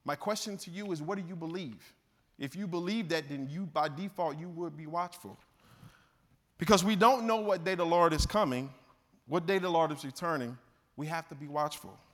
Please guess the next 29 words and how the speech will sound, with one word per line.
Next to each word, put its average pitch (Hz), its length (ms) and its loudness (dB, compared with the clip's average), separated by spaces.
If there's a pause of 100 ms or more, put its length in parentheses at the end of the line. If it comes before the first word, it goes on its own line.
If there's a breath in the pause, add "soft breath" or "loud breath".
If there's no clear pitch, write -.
(360 loud breath)
Number 180 240 8
two, 170 300 0
stand 165 300 0
firm 160 220 2
in 151 60 0
the 139 60 -2
faith. 117 340 -2 (2000 loud breath)
Stand 240 280 6
firm 240 180 8
in 214 80 8
the 202 80 4
faith 185 320 4
is, 156 300 2 (180)
you 190 120 -4
know, 175 120 0
maybe 196 600 -2 (680)
we 170 100 -6
go 185 200 0
to 170 80 -4
church, 160 520 -2 (1120 soft breath)
we 147 100 -2
get 170 140 2
in 165 140 0
a 151 40 0
routine, 151 520 -2
and 135 80 -4
we 139 100 -4
go 139 260 -4
on 131 360 -4